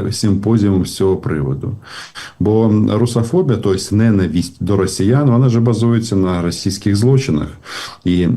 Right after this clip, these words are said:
е, Захарова, вона, е, потвора щита, е, е, алкогієна російського М З Су.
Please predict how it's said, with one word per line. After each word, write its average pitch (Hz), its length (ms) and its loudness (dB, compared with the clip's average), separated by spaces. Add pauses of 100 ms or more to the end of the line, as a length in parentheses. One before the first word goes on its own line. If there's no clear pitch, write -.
(100)
е, 87 120 0
Захарова, 104 480 0
вона, 95 320 2 (340)
е, 85 100 -4
потвора 90 420 -2
щита, 85 680 -2 (220)
е, 80 100 -4 (1000)
е, - 420 -2
алкогієна 101 800 2 (380)
російського 90 800 -2
М 85 200 2
З 76 480 -2
Су. 117 280 -2